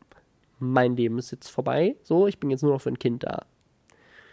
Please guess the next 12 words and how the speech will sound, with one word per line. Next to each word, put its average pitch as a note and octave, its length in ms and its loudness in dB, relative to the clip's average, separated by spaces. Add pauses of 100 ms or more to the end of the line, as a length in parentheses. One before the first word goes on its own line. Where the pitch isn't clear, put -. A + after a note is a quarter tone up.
(460)
Und C3 180 -4
das, - 280 -6
äh, C#3 220 -4
ist, - 240 -16
entspricht - 580 -8
dann - 120 -8
auch D3+ 120 -12
zum D3+ 160 -10
Glück C#3+ 160 -10
nicht C#3 200 -10
der C#3+ 100 -8
Wahrheit. D3 400 -10